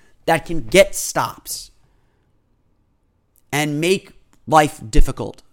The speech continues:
for their opponents. And when they're locked in like they were in this game, they can be downright dominant, even against a very good Philadelphia team. Philadelphia team that, yes, coming off a loss to Atlanta,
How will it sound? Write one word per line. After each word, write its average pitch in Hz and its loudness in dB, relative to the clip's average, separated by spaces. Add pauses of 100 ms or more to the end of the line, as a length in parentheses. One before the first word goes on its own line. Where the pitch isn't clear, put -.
(100)
for 147 -6
their 127 -4
opponents. - -10 (1040)
And 156 -4
when 160 -2
they're 156 0
locked 180 2
in 165 6
like 147 -4
they 151 -2
were 135 -4 (200)
in 131 -8
this 190 -4
game, 123 -8 (1400)
they 147 -2
can 165 -8
be 151 -6
downright 127 -4
dominant, 120 -4 (100)
even 156 -6
against 131 -8
a 131 -6
very 139 -4
good 135 -6
Philadelphia 127 -6
team. - -16 (720)
Philadelphia 175 0
team 165 -6
that, 160 -4
yes, 160 -2
coming 156 -6
off 151 -2
a 147 -6
loss 147 -2
to 156 -8
Atlanta, 151 -4